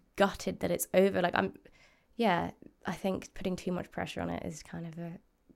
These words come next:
recipe for disaster. I mean, for me at least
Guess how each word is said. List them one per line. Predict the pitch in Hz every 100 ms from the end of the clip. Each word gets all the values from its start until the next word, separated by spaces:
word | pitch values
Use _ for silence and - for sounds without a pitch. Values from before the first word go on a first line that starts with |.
| _ _ -
recipe | 175 151 -
for | -
disaster. | 175 165 165 165 - 165 180
I | -
mean, | 190 190
for | 190
me | 190 175
at | -
least | 165 160 - -